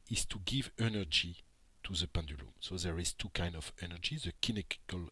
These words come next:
energy and the potential energy.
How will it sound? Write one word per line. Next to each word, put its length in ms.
energy 540
and 180
the 180
potential 760
energy. 400